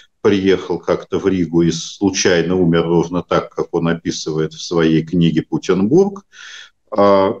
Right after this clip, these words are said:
<clears throat> так вот, э, его воспоминания о Питере девяностых годов, как раз где действовал тот самый Путин с тех самых фотографий,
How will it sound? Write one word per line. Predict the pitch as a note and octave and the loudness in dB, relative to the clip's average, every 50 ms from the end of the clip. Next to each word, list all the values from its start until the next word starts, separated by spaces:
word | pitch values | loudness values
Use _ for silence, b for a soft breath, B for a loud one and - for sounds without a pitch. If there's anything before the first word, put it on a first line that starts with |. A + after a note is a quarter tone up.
| - _ - | -10 _ 2
<clears throat> | D#3+ A#3 - - - - - _ _ _ _ _ _ _ _ _ _ _ _ _ _ _ _ _ _ _ _ _ _ | 2 2 2 2 -2 -6 -10 _ _ _ _ _ _ _ _ _ _ _ _ _ _ _ _ _ _ _ _ _ _
так | - A2 F2 - | -4 -4 -2 2
вот, | G#2+ A2+ A#2 A2+ - - | 2 2 2 2 2 0
э, | A#2+ A2+ A2 G#2+ G#2 G#2 G#2 G2+ G2+ G2 - b b b b _ | 2 4 4 6 6 6 6 4 4 2 0 b b b b _
его | G2 G2+ B2+ B2 C3 A#2+ | 0 2 4 4 4 4
воспоминания | G2 G2+ G2 - - - G2+ G#2 A2 A2 A2 G2+ F2+ F2 E2+ E2 E2 E2 E2+ | 2 0 -2 -4 -4 -2 0 2 2 4 2 2 2 2 0 0 2 2 0
о | E2+ | 0
Питере | - - G#2 E2+ - - E2+ E2+ E2+ | 0 -2 -4 -4 -2 -2 0 0 2
девяностых | E2 E2 F2 F2 F#2+ F#2 F2+ E2+ - - - F2 E2 E2 | 2 0 0 0 0 2 0 0 0 -2 -2 -4 -4 -2
годов, | D#2+ F#2+ F2 E2+ F2+ E2+ D2+ - | 0 0 0 2 2 0 0 0
как | - - D#2 - F2+ | -2 -4 -2 0 0
раз | E2+ D#2 C#2+ D#2 | 0 0 0 -2
где | E2 D#2 E2 D#2+ - - _ - | -2 -2 -2 -4 -4 -6 _ -16
действовал | - - G#2 G#2+ G2 - - - F2+ E2+ E2 E2 E2 | -6 0 2 2 2 2 0 -2 0 2 2 2 2
тот | - G2+ E2 - | 2 0 0 0
самый | - - G#2 F2 D#2+ E2 E2+ E2 | -2 0 0 0 2 0 -2 -2
Путин | - - F#2+ E2 - E2 D2+ | -2 -4 -6 -6 -4 -6 -8
с | D#2+ - | -8 -6
тех | - - D2+ - | -4 -4 -4 -2
самых | - - F2+ D#2 D#2+ D#2+ D#2 - | -2 -2 -2 0 0 -2 -2 -4
фотографий, | - F#2 - - F2+ E2+ F#2 F#2 E2 D#2 - - - D2+ - | -8 -10 -6 -2 -2 0 2 2 2 2 0 -2 -8 -12 -12